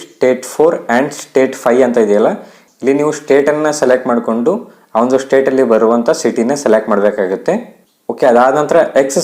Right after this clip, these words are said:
ಸರ್ವಿಸ್ ಮ್ಯಾನ್ ಡೀಟೇಲ್ಸ್ ಅಂತ ಇದೆಯಲ್ಲ, ನೀವೇನಾದರೂ ಎಕ್ಸ್ ಸರ್ವಿಸ್ ಮ್ಯಾನ್ ಏನಾದರೂ ಆಗಿದ್ರೆ ನೀವಿಲ್ಲಿ ಎಸ್ನ ಸೆಲೆಕ್ಟ್ ಮಾಡ್ಕೊಳ್ಳಿ ಅಥವಾ ನೋನ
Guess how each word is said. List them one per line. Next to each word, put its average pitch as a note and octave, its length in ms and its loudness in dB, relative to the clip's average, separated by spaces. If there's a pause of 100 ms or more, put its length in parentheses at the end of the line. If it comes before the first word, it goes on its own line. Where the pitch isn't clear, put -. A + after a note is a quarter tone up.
ಸರ್ವಿಸ್ C#3+ 360 2
ಮ್ಯಾನ್ D3 200 0
ಡೀಟೇಲ್ಸ್ A#2+ 360 0
ಅಂತ G#2+ 100 -6 (100)
ಇದೆಯಲ್ಲ, G#2 220 2 (720)
ನೀವೇನಾದರೂ C#3 400 2 (140)
ಎಕ್ಸ್ C#3 180 -6 (140)
ಸರ್ವಿಸ್ C3+ 400 2
ಮ್ಯಾನ್ D3 140 0 (100)
ಏನಾದರೂ A#2+ 300 2 (100)
ಆಗಿದ್ರೆ A2 400 0
ನೀವಿಲ್ಲಿ A#2+ 280 2 (180)
ಎಸ್ನ D3 280 -4
ಸೆಲೆಕ್ಟ್ C3+ 260 0
ಮಾಡ್ಕೊಳ್ಳಿ C3 340 0 (580)
ಅಥವಾ - 180 0 (100)
ನೋನ B2 220 2